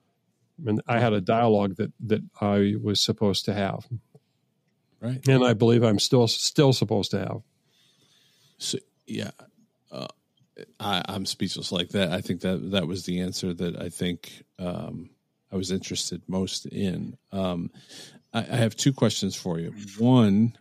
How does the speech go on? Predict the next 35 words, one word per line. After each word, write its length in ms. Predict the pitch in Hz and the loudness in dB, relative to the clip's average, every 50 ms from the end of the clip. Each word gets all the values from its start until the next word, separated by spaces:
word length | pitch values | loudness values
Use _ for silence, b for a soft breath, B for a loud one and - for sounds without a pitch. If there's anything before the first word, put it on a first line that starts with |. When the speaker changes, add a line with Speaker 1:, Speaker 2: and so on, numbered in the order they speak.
| _ _ - | _ _ -4
Speaker 2:
um, 420 | 101 101 98 98 92 92 85 62 - | -2 0 0 0 0 -2 -4 -4 -4
there's 220 | 101 104 98 95 | -2 -2 -2 0
multiple 720 | 101 101 101 104 104 - - - - 98 95 90 85 - - | 0 0 0 0 0 -4 -4 -2 0 2 2 2 0 -2 -2
already, 600 | 101 101 101 95 101 98 95 90 90 87 80 - _ _ _ - | 0 0 2 2 2 2 0 0 -2 -4 -6 -8 _ _ _ -12
uh, 120 | 95 92 | -12 -10
you've 240 | - 85 101 95 - | -8 -8 -8 -6 -4
mentioned 360 | 98 92 90 - - - 87 | -4 -4 -4 -4 -6 -8 -8
them. 180 | 82 - - 98 b b b b b b b b | -8 -8 -10 -12 b b b b b b b b
There's 220 | - 107 101 - - | -2 -2 0 2 4
multiple 680 | 113 113 117 - - 117 110 110 104 98 87 78 - | 6 6 6 4 2 2 4 4 4 4 2 0 -4
series 480 | - - - - 120 110 101 90 87 82 | -6 -4 -2 0 2 2 2 0 -2 -4
out 260 | 82 78 80 80 - - | -6 -8 -10 -12 -12 -12
there. 200 | 85 80 76 69 - | -10 -10 -10 -10 -10
And 160 | - 98 95 95 | -8 -8 -6 -4
so 180 | - - 101 | -2 -2 -2
again, 280 | 92 87 92 98 92 92 | -2 -2 -2 -2 -2 -2
the, 140 | 92 92 90 - | -2 -4 -4 -4
the 100 | - 104 | -6 -6
best 460 | 92 90 - 117 127 135 135 - - - | -4 -2 0 2 2 2 0 -2 -6 -6
place 320 | - 117 104 95 92 - | -4 0 0 0 0 -2
for 160 | - - 92 | -6 -8 -10
people 320 | - - 98 95 - - 92 | -8 -6 -8 -8 -6 -8 -10
to 140 | - - 92 | -10 -10 -14
find 600 | - - - 90 87 85 82 82 78 78 80 - b b b b b b _ _ _ _ _ _ _ _ _ _ _ _ _ _ _ _ _ _ _ _ _ | -12 -8 -8 -6 -6 -6 -6 -6 -6 -8 -10 -14 b b b b b b _ _ _ _ _ _ _ _ _ _ _ _ _ _ _ _ _ _ _ _ _
pre-, 220 | - - - 139 - - | -8 -4 -2 -2 -2 -2
uh, 100 | - 92 - - | -6 -12 -10 -8
uh, 140 | - 104 107 - - - | -4 -4 -4 -2 2 2
up 220 | 123 127 - - | 2 2 2 0
to 500 | - - - - 143 127 107 95 90 90 | -4 0 4 6 6 6 6 4 2 0
where 460 | 90 90 101 98 95 92 92 92 78 | 0 0 0 0 0 0 -2 -2 -4
Journey 480 | - 98 - 107 104 104 101 98 98 95 | -6 -8 -6 -4 -2 -2 -2 -4 -4 -6
to 140 | - - 101 | -8 -8 -6
Mount 220 | 92 92 82 80 | -6 -6 -6 -6
Sinai 460 | - - 104 98 90 87 85 85 69 58 | -6 -6 -4 -4 -4 -6 -6 -8 -8 -8
is, 480 | - 90 92 87 80 82 85 - - | -6 -4 -4 -4 -4 -4 -6 -8 -10